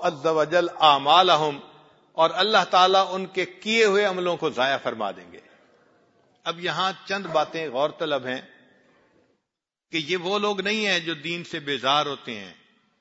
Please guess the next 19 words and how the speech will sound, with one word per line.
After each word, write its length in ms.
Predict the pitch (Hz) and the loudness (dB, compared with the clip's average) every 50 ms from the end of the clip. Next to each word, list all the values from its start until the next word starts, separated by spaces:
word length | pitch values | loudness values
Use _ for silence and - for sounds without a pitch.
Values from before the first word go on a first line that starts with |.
| _ _ _ _ _ _ _ _ _ _ _ _ _ _ _ _ _ _ _ | _ _ _ _ _ _ _ _ _ _ _ _ _ _ _ _ _ _ _
ان 160 | 160 175 202 | -6 -6 -6
کے 160 | 196 - 214 202 | -6 -6 -6 -6
اعمال 580 | - - 156 160 156 156 151 151 165 190 208 220 196 - - | -4 -4 -4 -4 -4 -4 -4 -2 -2 -2 -2 -4 -10 -14 -10
تہامہ 680 | - 156 117 120 143 143 160 170 180 185 196 196 202 196 - - - _ | -10 -8 -6 -6 -6 -6 -6 -4 -4 -2 -2 -2 -2 -6 -8 -16 -18 _
پہاڑوں 640 | - 151 131 131 135 143 156 165 175 185 196 202 196 | -8 -8 -6 -4 -2 -2 0 0 -2 -2 -4 -4 -6
کے 180 | - - 214 202 | -2 0 0 0
برابر 640 | 151 123 - 135 135 143 151 170 185 185 220 220 196 | -2 -4 -4 0 2 4 6 4 4 4 2 0 0
نیکیاں 480 | 180 175 170 160 - - 170 165 151 | 0 -2 -2 -2 -2 -4 -6 -4 -4
ہوں 220 | 139 131 123 117 104 | -2 -4 -4 -6 -6
گی، 120 | 101 95 82 - _ _ _ _ _ _ _ _ _ _ _ _ _ _ _ _ _ _ _ _ _ _ | -10 -12 -14 -16 _ _ _ _ _ _ _ _ _ _ _ _ _ _ _ _ _ _ _ _ _ _
اور 140 | - 156 170 | -4 -4 -4
یہ 180 | 180 185 208 196 | -4 -4 -6 -6
صرف 320 | - - 233 202 - - | -6 -6 -8 -10 -6 -4
فرض 180 | 214 220 208 190 | -4 -4 -2 -4
نمازیں 400 | 208 214 208 202 202 190 202 214 | -4 -2 0 0 0 0 -2 -6
نہیں 180 | 233 254 208 | -6 -6 -6
پڑھتے 260 | 214 208 180 - 185 | -6 -6 -6 -6 -8
ہوں 180 | 180 165 156 139 | -8 -6 -6 -6
گے، 120 | 123 113 | -8 -8